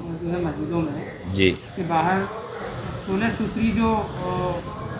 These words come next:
Speaker 1: आपका पत्र आपने जारी किया है वो बांटे गए हैं।
Speaker 2: जी,
Speaker 1: इसके
Speaker 2: जी।
Speaker 1: पीछे मकसद क्या है और उस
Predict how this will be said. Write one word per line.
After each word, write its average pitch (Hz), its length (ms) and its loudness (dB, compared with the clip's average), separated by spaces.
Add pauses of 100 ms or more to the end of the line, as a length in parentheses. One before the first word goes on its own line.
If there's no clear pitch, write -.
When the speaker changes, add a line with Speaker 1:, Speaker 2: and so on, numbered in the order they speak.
(460)
Speaker 1:
आपका 196 260 0
पत्र 190 340 0
आपने 185 340 2
जारी 165 220 2
किया 160 200 -2
है 160 220 -4
वो 190 180 -2
बांटे 175 300 2
गए 160 100 -2
हैं। 135 420 -6
Speaker 2:
जी, 110 120 8
Speaker 1:
इसके 101 100 8
Speaker 2:
जी। - 60 2
Speaker 1:
पीछे 240 140 -2
मकसद 196 400 -2
क्या 196 140 4
है 220 140 4
और 226 60 0
उस - 80 -2